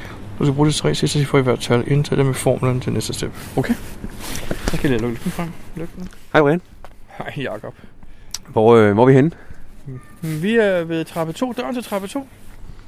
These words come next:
Speaker 2: Hvor henne i verden?
Speaker 1: Øh, Nordhavn. Enogtyve halvtreds Nordhavn. Det kendte postnummer.
Speaker 2: Det er meget nye, meget mærkelige postnummer.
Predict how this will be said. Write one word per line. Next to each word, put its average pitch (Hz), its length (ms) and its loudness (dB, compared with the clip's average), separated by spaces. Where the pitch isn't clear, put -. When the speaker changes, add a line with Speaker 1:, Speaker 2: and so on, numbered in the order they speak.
Speaker 2:
Hvor 123 140 6
henne 120 180 6
i 123 40 4
verden? 117 240 4
Speaker 1:
Øh, 147 340 -2
Nordhavn. 240 640 4
Enogtyve 262 300 0
halvtreds 254 380 -2
Nordhavn. 247 360 -4
Det 202 120 4
kendte 247 220 2
postnummer. 226 400 -4
Speaker 2:
Det - 80 -6
er 120 40 0
meget 131 160 6
nye, 165 320 8
meget 151 220 2
mærkelige 147 220 2
postnummer. 139 340 0